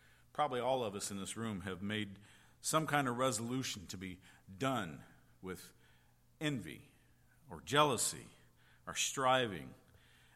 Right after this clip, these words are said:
and then found ourselves later working like crazy to be more content than everyone else we know. But the story is told of an outrageously rich businessman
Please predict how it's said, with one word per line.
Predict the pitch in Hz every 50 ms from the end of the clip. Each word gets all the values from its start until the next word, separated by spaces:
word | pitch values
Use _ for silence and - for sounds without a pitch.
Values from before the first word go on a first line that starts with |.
| _
and | - 110 107
then | 113 110 107
found | 107 131 127 131 123
ourselves | 110 101 - - 120 110 101 90 92
later | 104 113 117 107 98 90 87 90 87
working | 110 127 123 - - 110 101
like | 104 101 101 98 -
crazy | - - - - 123 127 123 113 104 95 90 76 82
to | 92
be | 87 85 101
more | 101 98 101 110 107
content | 104 - 98 95 90 - 127 107 87 80 -
than | 85 87
everyone | 87 85 92 87 82 87 87 92
else | 92 87 - -
we | - 98 87 -
know. | - 101 - - 90 87 - - _ - - _ - - - - - - - - - - - - - - - - -
But | 127 135 -
the | 131 127
story | - - - 214 220 226 208 190 165
is | 147 -
told | - - 143 135 147 156
of | 156 135
an | 127 120 127
outrageously | 135 156 - 127 123 139 170 202 202 208 185 - 160 151
rich | 139 139 156 170 165 - 104
businessman | 104 135 160 160 - 110 98 87 - 101 95 90 90 101 123 135